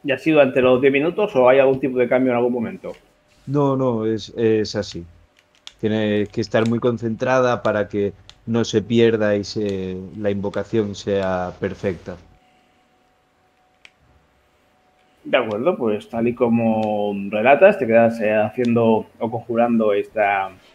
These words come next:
Speaker 1: o convocando más bien a tu, a tu fiel mascota o montura, y tus compañeras, o tus compañeros, perdón, pues continúan con la investigación de lo, del restante de las salas que quedan.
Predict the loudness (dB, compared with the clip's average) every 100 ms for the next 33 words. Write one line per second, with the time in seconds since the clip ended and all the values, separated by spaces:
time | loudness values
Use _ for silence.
0 | _ _ _ _ _ _ _ _ _ _
1 | _ _ _ _ 4 6 6 4 6 6
2 | 6 6 6 6 6 6 4 6 6 6
3 | 6 4 2 -4 -10 -8 -2 -2 0 -2
4 | -4 -6 -8 -8 -6 -4 -4 -4 -6 -6
5 | -6 -4 -2 0 0 -2 -4 -8 0 2
6 | 2 -2 _ _ _ _ _ _ _ -2
7 | 0 0 0 0 0 0 2 2 2 0
8 | 0 0 0 -2 -4 0 2 2 0 0
9 | 2 0 -2 -6 -4 -8 -6 -8 -8 -4
10 | -2 0 0 -2 -8 -14 -18 -8 -6 -2
11 | -2 0 -2 -4 -6 -6 -14 -18 -4 -2
12 | 0 -4 -2 -4 0 -2 0 -4 -4 -6
13 | -6 -8 -8 0 2 2